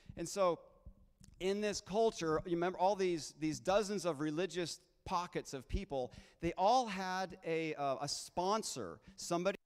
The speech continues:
that would sponsor them not only with money, but with space and resources. And Lydia seems to be a sponsor for the Christians in this town. So all these other weird political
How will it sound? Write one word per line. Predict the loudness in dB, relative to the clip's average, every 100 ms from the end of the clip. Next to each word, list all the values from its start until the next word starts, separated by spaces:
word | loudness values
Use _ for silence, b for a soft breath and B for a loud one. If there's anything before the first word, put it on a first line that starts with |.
| _
that | -10
would | -2 -2 -2
sponsor | -4 0 0 -2 -4
them | 0
not | 0 0
only | 0 -2 -2
with | -2 -2
money, | -2 0 2 0
but | 0 0
with | -2 -4
space | -8 -8 -2 2 2 0 -2
and | -6 -2
resources. | -2 0 0 0 0 -4 -4 B B B
And | -4 -2
Lydia | 2 2 0
seems | -2 0 0 -2
to | -6
be | -6 -6
a |
sponsor | -6 -6 -4 -4 -4 -10
for | -8 -6 -4 -6
the | -10
Christians | -4 -2 -2 -6 -6 -6 -6
in | -4 -4
this | -6 -8
town. | -8 -6 -4 -6 -8 B B
So | -6 -2
all | 2 0
these | 0 -2
other | 0 0
weird | 0 0 2 0 -2
political | -2 -2 0 0 0 -2